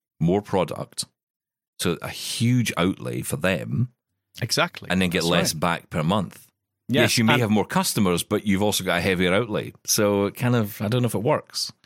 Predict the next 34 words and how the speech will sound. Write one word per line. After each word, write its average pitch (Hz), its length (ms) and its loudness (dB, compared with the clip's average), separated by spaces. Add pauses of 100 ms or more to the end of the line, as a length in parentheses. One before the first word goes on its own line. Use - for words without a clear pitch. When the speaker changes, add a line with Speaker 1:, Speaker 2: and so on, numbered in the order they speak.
Speaker 2:
Yes, 107 340 -2
you 120 80 0
need 131 220 0
that, 117 280 -2
that 123 200 -4
capital 135 420 -8
there 107 220 -2
in 110 160 2
order 117 240 0
to 113 140 -2
even 113 320 2
start 131 380 0
a 101 40 -6
scheme 107 340 0
like 101 220 -4
that. 87 240 -8 (260)
And 107 380 -6 (100)
I, - 340 -12
I 117 40 -2
don't 117 180 -2
know 117 120 0
if 113 120 -4
it's 87 140 -4
there. 139 280 -4 (180)
Speaker 1:
Totally 208 320 2
works 180 160 0
for 170 100 0
a, 110 420 -2
a 127 40 -2
Vision 131 300 2
Pro 156 380 2 (140)
or 113 220 4
any 127 260 4
mainstream 107 720 2